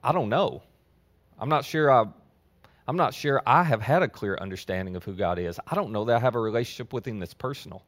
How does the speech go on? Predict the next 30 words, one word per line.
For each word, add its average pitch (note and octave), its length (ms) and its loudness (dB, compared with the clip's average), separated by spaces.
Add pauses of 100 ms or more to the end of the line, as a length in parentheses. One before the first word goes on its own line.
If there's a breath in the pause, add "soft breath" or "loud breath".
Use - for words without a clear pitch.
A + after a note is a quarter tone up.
(640 loud breath)
I C#3 60 2
wanna D#3+ 160 4
invite C3 340 4
you A#2 80 -8
right A2+ 220 4
now A#2+ 180 0
where G#2+ 140 0
you G#2+ 200 -2
are D#2+ 220 -2 (680)
to G2+ 80 -10
make F#2+ 260 -2
it - 80 -6
personal. E2+ 480 -10
It C#3+ 100 -4
is C3 100 -2
so - 180 -6
simple. - 400 -10 (720 soft breath)
Just A#2+ 200 -8
say, A2 140 2
Jesus, A2+ 500 -4
I G#2 80 -4
give F#2+ 220 -4
you C3 80 -6
my C3 140 -2
life. F#2 480 -6 (1000)
I - 40 -16
give E3 180 -2
you F#3 60 -2
my C#3 120 -2
life. - 320 -10